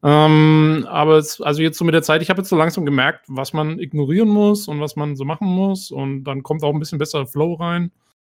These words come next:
Und, ähm, ja, jetzt habe ich schon mal immerhin, war ich in Athen und hab Sokrates getroffen und Perikles und die ganzen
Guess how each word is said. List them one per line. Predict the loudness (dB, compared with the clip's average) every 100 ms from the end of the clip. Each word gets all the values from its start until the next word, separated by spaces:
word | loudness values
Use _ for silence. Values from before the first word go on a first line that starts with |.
| _ _ _ -2
Und, | 2 4 4 2 -2 0
ähm, | 2 2 0 -2 -4
ja, | -6 -6
jetzt | -6 -6
habe | -6
ich |
schon | -6 -4
mal | -4
immerhin, | -2 0 0 -2 -4 -8 -6
war | -6
ich | -4 -2
in |
Athen | -4 -2 -2 0 0 -2
und | -2 -4
hab | -6
Sokrates | -6 -6 -6 -8 -8 -10
getroffen | -10 -10 -8 -6 -4 -4
und | -6 -8
Perikles | -8 -6 -6 -8 -6 -6 -8 -10
und |
die | -10
ganzen | -10 -10 -8 -8